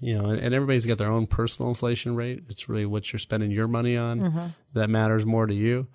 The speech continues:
Speaker 1: And then, of course, the really, really tough one is, uh,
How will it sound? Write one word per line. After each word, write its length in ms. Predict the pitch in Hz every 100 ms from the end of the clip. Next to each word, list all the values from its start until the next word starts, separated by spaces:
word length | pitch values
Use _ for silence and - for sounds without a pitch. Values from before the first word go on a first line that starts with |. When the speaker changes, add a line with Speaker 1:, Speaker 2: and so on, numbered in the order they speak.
| - - - _ -
Speaker 1:
And 140 | 131
then, 80 | 135
of 100 | 123
course, 200 | 135 131
the 120 | 120
really, 460 | 113 131 139 127 110
really 180 | 110
tough 300 | 104 - 104
one 120 | 107 101
is, 260 | 101 101
uh, 260 | 101 98